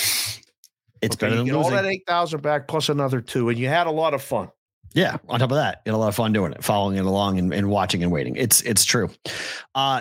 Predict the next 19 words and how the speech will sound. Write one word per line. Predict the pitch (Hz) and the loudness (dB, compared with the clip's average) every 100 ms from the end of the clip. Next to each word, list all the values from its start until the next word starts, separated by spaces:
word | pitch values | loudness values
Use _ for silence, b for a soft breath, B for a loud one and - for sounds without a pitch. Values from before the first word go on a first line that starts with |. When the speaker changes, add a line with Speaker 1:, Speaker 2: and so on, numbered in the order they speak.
| - | -2
Speaker 1:
Nick | 143 160 202 131 | 0 2 2 0
writes | 175 156 131 - | 0 0 0 0
this. | 135 127 | 0 2
This | 135 151 | 2 2
is | 120 | 2
more | 120 120 | 2 0
of | 101 | 2
a | |
statement | - - 107 110 101 82 | 2 4 2 2 0 2
than | 92 | 2
more | 92 92 87 | 2 2 2
of | 82 | 2
a, | 82 76 71 - - | 2 0 -2 -6 -4
um, | 78 67 64 64 - _ _ _ _ B B B B B B - | -2 0 -2 -4 -8 _ _ _ _ B B B B B B -2
question, | 196 202 - 101 98 | 2 2 0 -2 0
but | 107 - | -2 -2
he | 110 123 | -4 -2
writes | 120 117 101 - | 0 2 2 2
in, | 107 101 | 2 2